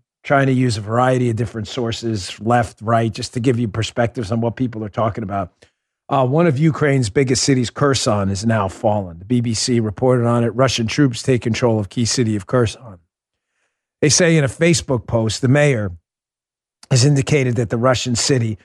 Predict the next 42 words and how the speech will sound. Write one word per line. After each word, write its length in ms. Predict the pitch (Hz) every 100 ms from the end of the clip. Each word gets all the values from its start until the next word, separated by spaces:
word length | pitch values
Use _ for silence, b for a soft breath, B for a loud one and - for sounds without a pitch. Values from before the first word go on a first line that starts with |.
| b
with 80 | 120
a 40 | 107
population 720 | 135 123 139 127 127 120 123
of 60 | 110
more 200 | 123 120
than 100 | 110
two 160 | 139
hundred 220 | 131 110
eighty 140 | 127 120
thousand 400 | 123 110 101 110
people, 280 | 127 117 107
is 100 | 101
under 200 | 120 110
Russian 360 | 110 107 117
control. 480 | 98 101 - 120 101
Now, 320 | 101 117 80 - _ _ _ _
here's 280 | 160 160 113
the 260 | 147 139
insanity 540 | 127 123 - 139 131 110
of 100 | 92
all 140 | 87
this, 240 | 76 78 113
explaining 540 | - - 139 143 135
to 120 | -
you 80 | 131
again 360 | 110 139 120 101
how 180 | 104
we're 140 | 117 120
in 180 | 143 143
a 80 |
position 600 | 139 120 123 143 131 135 123
here 280 | 123 131
of 240 | 123 110 95
bad 300 | 123 127 127
and 160 | 120
worse. 260 | 117 120 107
There 80 | 120
were 100 | 120
no 200 | 120 135
good 260 | 117 127
choices. 560 | 110 139 123 117 98 80 _ _ _ -
Apparently, 800 | 110 - 165 175 151 127 123